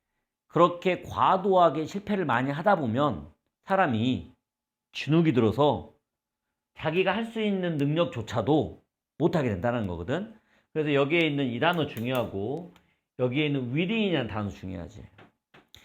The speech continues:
이 within은 아까 뭐하고 반대 개념이냐면 여기 beyond하고 반대 개념이야. beyond.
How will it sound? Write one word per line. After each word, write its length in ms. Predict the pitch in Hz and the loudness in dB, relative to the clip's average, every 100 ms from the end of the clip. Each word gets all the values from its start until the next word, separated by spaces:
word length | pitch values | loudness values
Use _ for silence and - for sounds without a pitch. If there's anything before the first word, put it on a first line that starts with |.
| _ | _
이 160 | 151 170 | -4 0
within은 460 | 156 170 208 190 170 | 2 4 4 4 2
아까 200 | 170 156 | 0 2
뭐하고 340 | 143 175 170 | 4 4 2
반대 260 | - 139 143 | -2 -2 -2
개념이냐면 800 | 127 113 104 101 147 139 95 113 | 0 -2 -2 -2 -2 -4 -6 -6
여기 180 | 107 | -8
beyond하고 540 | 110 127 165 151 120 95 | -2 2 4 4 2 0
반대 280 | 104 104 95 | -4 -4 -4
개념이야. 360 | 85 76 67 - _ _ _ _ _ _ _ _ _ _ _ _ _ _ _ | -8 -12 -16 -20 _ _ _ _ _ _ _ _ _ _ _ _ _ _ _
beyond. 640 | - 107 101 95 101 170 | -4 -2 -2 -2 -2 -4